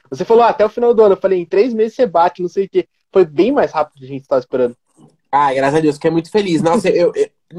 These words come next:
Speaker 2: e, e foi doido porque eu, eu acho que quando eu trouxe a dentista,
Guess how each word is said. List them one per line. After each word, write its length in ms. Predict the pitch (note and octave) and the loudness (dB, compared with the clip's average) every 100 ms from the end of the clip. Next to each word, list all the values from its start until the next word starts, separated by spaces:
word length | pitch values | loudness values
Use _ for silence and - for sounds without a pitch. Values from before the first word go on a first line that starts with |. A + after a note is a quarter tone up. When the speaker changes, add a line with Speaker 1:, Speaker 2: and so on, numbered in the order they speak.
| F3+ | -14
Speaker 2:
e, 560 | F#3 F3+ F3 F3 E3 E3 D#3+ - - - | -6 -2 0 0 0 -4 -8 -20 -14 -4
e 100 | F3+ | 0
foi 220 | F3+ A#3+ | 2 2
doido 280 | G#3+ A#3 B3 | 2 -2 -4
porque 320 | - G#3 - | -10 -6 -2
eu, 160 | G#3 F#3 | -2 -2
eu 100 | G3+ | 0
acho 180 | G3+ G#3+ | 0 -2
que 40 | |
quando 160 | - A3 | -6 -6
eu 60 | A3 | -4
trouxe 240 | A3 G#3 | -6 -8
a 40 | G#3 | -10
dentista, 800 | F#3+ F3+ - G#3 C4 - D#3 | -12 -14 -16 -14 -10 -4 -4